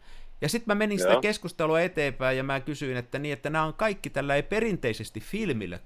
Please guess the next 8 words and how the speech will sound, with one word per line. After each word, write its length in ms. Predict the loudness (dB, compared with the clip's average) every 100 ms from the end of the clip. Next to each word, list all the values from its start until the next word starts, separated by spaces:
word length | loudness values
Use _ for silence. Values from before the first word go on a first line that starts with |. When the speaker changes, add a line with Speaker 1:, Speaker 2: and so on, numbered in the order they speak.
| -6
Speaker 1:
kuvattuna, 580 | -4 -6 -8 -14 -12
niin 120 | -8 -6
se 120 | -4
tekoäly 460 | -2 2 4 4
vastasi, 380 | 4 2 0 -6
että 240 | -4 -2 -4 -4 -14
filmikuvaus 760 | -4 0 2 2 0 2 2 2 4
on 360 | 4 4 0